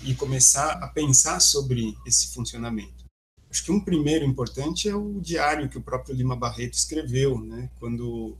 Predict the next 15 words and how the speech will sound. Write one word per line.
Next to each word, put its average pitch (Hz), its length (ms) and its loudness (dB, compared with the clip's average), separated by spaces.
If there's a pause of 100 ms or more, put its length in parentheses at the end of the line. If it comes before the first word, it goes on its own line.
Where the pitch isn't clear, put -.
(100)
é, 110 100 -14
esteve 120 300 -4
internado. 139 680 2 (260)
Nesse 110 280 -4
diário 123 880 0
é - 220 -4
possível - 500 -2
observar, 123 680 0
né, 127 280 -2
as, 113 160 -8
as 113 180 -8
inscrições 143 720 0
de 120 120 -8
um 127 40 -2
modelo 131 720 0